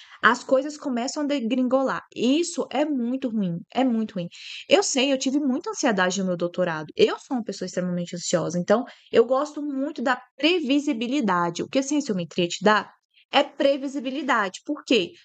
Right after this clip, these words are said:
Porque você vai pegar os artigos, você vai pegar dentro do seu tema lá que você quer, vai fazer a triagem pra ver quais artigos estão dentro daquilo que você deseja ou não e vai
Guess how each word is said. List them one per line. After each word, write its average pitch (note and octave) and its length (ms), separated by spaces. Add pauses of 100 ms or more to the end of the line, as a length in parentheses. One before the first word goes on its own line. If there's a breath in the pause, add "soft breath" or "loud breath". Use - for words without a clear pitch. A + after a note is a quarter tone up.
(120)
Porque - 140
você A#3 220
vai F#3+ 180
pegar F#3+ 340
os A#3+ 120
artigos, B3 640 (280 soft breath)
você G3 200
vai F3 300 (180)
pegar F#3 340
dentro C4+ 320
do C4 100
seu D4+ 300
tema A3 320
lá F#3 160
que - 100
você G#3 140
quer, F#3 340 (320 loud breath)
vai F3 120
fazer F3 300
a A3 60
triagem A3+ 540
pra G#3+ 140
ver F#3+ 120
quais G#3 280
artigos A#3 520 (220 loud breath)
estão A3+ 320
dentro G3+ 260
daquilo G3 300
que - 100
você F3+ 240
deseja F3 500
ou A3+ 40
não B3+ 240 (180)
e E4+ 300
vai A3 400